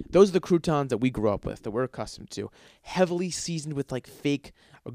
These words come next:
garlic and weird fucking shit. These croutons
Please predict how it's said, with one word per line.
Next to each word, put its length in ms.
garlic 560
and 280
weird 300
fucking 380
shit. 360
These 240
croutons 720